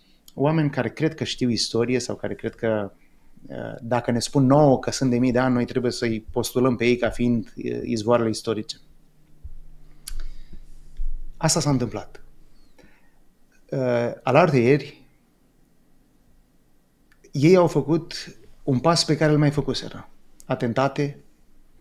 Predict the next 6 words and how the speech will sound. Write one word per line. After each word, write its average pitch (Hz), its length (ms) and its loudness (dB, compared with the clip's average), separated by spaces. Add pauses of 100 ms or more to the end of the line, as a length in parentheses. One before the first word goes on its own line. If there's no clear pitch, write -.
(260)
acțiuni 123 340 -2
violente. 123 560 0 (1040)
A - 80 -2
fost 165 240 2
însă 147 640 2 (1400)
o 143 480 6